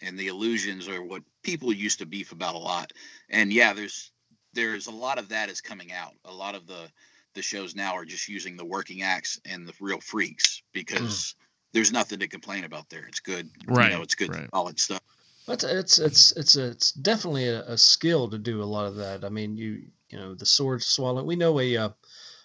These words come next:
Speaker 2: uh, a friend of ours. Uh, she does, she does, uh, sword swallowing. She
Speaker 3: Mm-hmm.
Speaker 2: does, uh, human blockhead. Uh, she does some things like that. And her,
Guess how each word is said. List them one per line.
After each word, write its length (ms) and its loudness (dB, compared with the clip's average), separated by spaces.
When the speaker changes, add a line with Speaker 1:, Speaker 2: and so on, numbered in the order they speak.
Speaker 2:
uh, 320 -6
a 140 -6
friend 340 0
of 100 -4
ours. 420 -2
Uh, 220 -8
she 220 -4
does, 560 -2
she 180 -2
does, 360 2
uh, 180 -8
sword 320 4
swallowing. 580 0
She 140 0
Speaker 3:
Mm-hmm. 40 -4
Speaker 2:
does, 280 0
uh, 160 -4
human 280 0
blockhead. 720 0
Uh, 440 -8
she 180 -6
does 180 -4
some 160 -4
things 280 0
like 200 -6
that. 180 -4
And 240 -6
her, 400 0